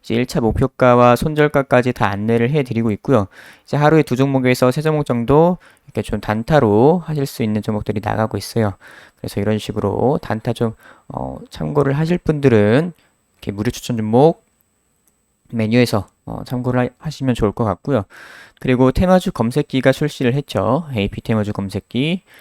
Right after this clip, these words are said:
이렇게 모바일 버전, 피씨 버전으로 출시를 한 그런 부분이 되겠고, 이런 식으로 테마들을 다 정리를 해놨습니다. 이 테마 강도라든가 실시간 차트, 테마 분석, 실시간 테마 순위 등등등,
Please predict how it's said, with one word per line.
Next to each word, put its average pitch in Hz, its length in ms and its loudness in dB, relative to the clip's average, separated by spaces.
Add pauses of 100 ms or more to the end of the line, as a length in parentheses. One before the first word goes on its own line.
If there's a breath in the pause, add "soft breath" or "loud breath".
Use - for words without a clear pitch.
(160 soft breath)
이렇게 - 180 -10
모바일 131 340 4
버전, 139 420 4
피씨 - 280 -4
버전으로 139 380 2
출시를 135 500 -2
한 127 160 0 (400 soft breath)
그런 120 220 0
부분이 117 260 0
되겠고, 107 540 0 (440 loud breath)
이런 107 140 0
식으로 113 300 0
테마들을 135 720 2
다 123 140 0
정리를 107 380 -2
해놨습니다. 110 760 -2 (100)
이 113 140 -16
테마 127 240 -2
강도라든가 110 680 -2
실시간 127 360 -6
차트, 160 460 -2
테마 147 240 -2
분석, 123 360 -2 (360 loud breath)
실시간 135 440 -4
테마 143 300 0
순위 147 600 0
등등등, 104 440 -4